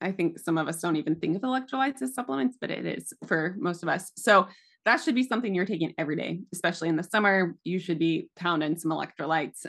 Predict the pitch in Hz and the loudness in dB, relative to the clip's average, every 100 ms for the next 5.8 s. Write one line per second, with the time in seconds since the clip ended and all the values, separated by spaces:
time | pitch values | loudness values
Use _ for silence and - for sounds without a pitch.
0 | - 170 139 151 - 208 - - 208 214 | -2 0 0 -2 2 2 0 -2 2 4
1 | 214 214 196 - 185 180 _ - 180 165 | 4 2 -2 0 -2 -2 _ -6 -4 -2
2 | 170 165 151 160 156 - - 135 - - | 0 2 2 0 -2 -2 -4 -8 -8 -10
3 | 170 170 151 165 160 165 170 165 156 - | -2 2 2 2 0 0 -2 -2 -8 -8
4 | - - - 143 165 196 165 147 - - | -6 -8 -6 -6 -4 -4 0 0 -2 -6
5 | - - 165 - 196 - 196 | -6 -6 -6 -6 4 4 4